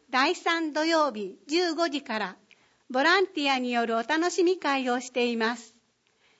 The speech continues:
八月第四土曜日には、各州のボランティアグループがみんな集まって、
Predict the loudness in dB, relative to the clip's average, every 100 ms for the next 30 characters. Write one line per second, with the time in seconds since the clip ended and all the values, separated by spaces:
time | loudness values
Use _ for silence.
0 | _ -2 -2 0 0 0 0 2 4 4
1 | 4 4 4 4 4 4 2 0 2 0
2 | -2 -8 -20 _ _ _ -4 -2 -2 -2
3 | -2 0 0 0 2 2 0 0 0 2
4 | 0 0 0 0 0 0 2 4 4 2
5 | 0 -2 -2 -6 -12